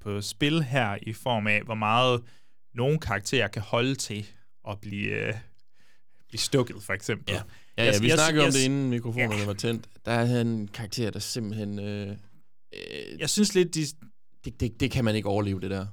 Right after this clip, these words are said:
Speaker 1: Vi snakkede om toeren, Scream to, i sidste uge, hvor at, øh,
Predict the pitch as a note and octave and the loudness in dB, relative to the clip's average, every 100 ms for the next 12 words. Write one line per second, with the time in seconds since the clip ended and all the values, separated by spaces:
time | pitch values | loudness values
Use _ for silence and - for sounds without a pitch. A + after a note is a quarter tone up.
0 | - - - D3 C#3+ E3 F3 C#3+ - F#3 | -12 -16 -14 -6 2 2 2 0 0 2
1 | C#3 A2+ A2 C3+ C3 - E3 C#3+ - G#2+ | 2 2 -2 -2 -2 0 0 0 -4 -6
2 | G2 C#3+ - - A2+ A#2 B2 A#2 A2 G2+ | -2 -2 -2 -6 -4 -2 0 4 4 4
3 | G2+ - G#2 G2+ G2 | 0 -2 0 0 -2